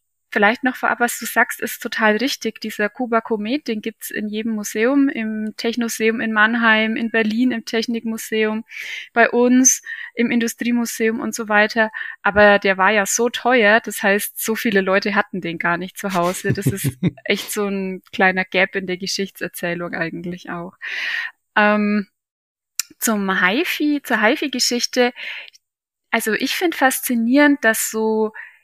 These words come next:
Speaker 1: der Wunsch nach gutem Klang, also nach einem qualitativen Klang,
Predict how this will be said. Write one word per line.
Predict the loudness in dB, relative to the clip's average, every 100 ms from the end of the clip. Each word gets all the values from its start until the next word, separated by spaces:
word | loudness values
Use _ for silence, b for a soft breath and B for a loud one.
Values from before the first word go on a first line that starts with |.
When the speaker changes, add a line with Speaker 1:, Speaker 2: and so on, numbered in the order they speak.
| B _ 0
Speaker 1:
der | 2 4
Wunsch | 4 4 2 0
nach | 2 0 -2 -2
gutem | -2 -2 -8 -6
Klang, | 2 4 4 0
also | -4 0
nach | 0 0 -4 -8
einem | -6 -4
qualitativen | 2 4 4 0 -4 -2 -4 -4 -6
Klang, | -2 2 2 0